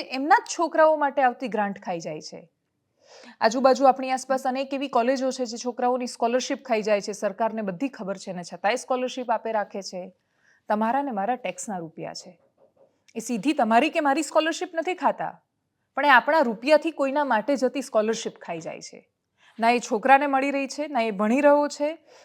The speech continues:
એનું કશું સારું નથી થઈ રહ્યું અને છતાંય સરકારના રૂપિયા વેડફાઈ રહ્યા છે.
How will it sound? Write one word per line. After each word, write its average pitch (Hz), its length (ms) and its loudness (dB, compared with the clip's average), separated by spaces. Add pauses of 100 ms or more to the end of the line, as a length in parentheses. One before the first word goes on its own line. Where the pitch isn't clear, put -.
(140)
એનું 233 180 -2
કશું 262 280 -2
સારું 285 300 2
નથી 285 200 -2
થઈ 277 160 2
રહ્યું 269 220 0
અને 262 200 -6
છતાંય 247 240 -2
સરકારના 220 480 -4
રૂપિયા 190 320 -6
વેડફાઈ 170 380 -10
રહ્યા 170 220 -10
છે. - 280 -20